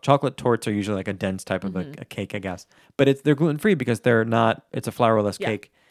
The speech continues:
Speaker 1: And, um, they did put a little extra piece of chocolate on it that said "Happy Anniversary." So it was a really nice thing. Um,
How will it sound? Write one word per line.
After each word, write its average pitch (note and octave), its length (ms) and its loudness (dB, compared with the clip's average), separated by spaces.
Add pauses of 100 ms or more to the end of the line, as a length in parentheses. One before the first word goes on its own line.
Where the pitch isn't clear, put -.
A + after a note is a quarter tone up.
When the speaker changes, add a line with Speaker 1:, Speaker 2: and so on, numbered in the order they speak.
(440)
Speaker 1:
And, A2 340 -4
um, G#2+ 260 -4
they B2 100 0
did C3 240 -2
put C3 240 2
a A#2+ 60 -2
little A2+ 180 2
extra A2+ 240 -2
piece G#2+ 180 -10
of - 60 -14
chocolate C#3+ 360 -2
on C3+ 140 -2
it C3 60 -8
that B2 120 -8
said A2+ 140 -6
"Happy G#2+ 260 -4
Anniversary." F3 640 0
So - 100 -4
it D#3 40 2
was D3 80 0
a D#3 40 0
really D#3+ 220 2
nice C#3+ 220 0
thing. A#2 440 -4 (400)
Um, G#2+ 380 -4